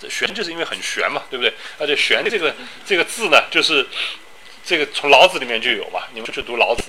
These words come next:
啊，“玄之又玄”，对吧？“玄之又玄”。呃，重玄嘛，对吧？玄之又玄，所以这个，呃，说是老子的学说，比如说像冯友兰啊，冯友兰，冯友兰是很有名的中国哲学史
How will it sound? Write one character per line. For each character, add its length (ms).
啊， 160
“玄 260
之 120
又 180
玄”， 260
对 80
吧？ 120
“玄 240
之 100
又 160
玄”。 180
呃， 120
重 280
玄 180
嘛， 200
对 100
吧？ 160
玄 180
之 60
又 140
玄， 200
所 160
以 140
这 180
个， 100
呃， 380
说 180
是 180
老 220
子 160
的 80
学 180
说， 200
比 100
如 100
说 100
像 320
冯 220
友 120
兰 200
啊， 140
冯 180
友 80
兰， 180
冯 120
友 60
兰 160
是 80
很 160
有 100
名 140
的 80
中 160
国 220
哲 120
学 140
史 100